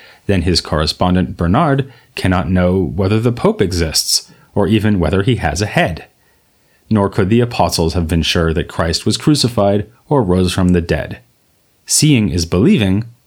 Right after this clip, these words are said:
but it isn't knowing. Is there anything we could still be certain of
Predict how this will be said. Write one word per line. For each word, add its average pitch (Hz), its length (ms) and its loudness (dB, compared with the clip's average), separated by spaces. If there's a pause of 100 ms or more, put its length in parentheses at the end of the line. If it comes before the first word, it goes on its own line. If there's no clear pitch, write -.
but 90 260 0
it 101 160 -4
isn't 92 460 -2
knowing. 85 460 -2 (1500)
Is 110 140 0
there 90 160 0
anything 113 380 2
we 95 100 2
could 85 180 -4
still 90 220 0
be 82 140 0
certain 110 420 0
of 185 240 0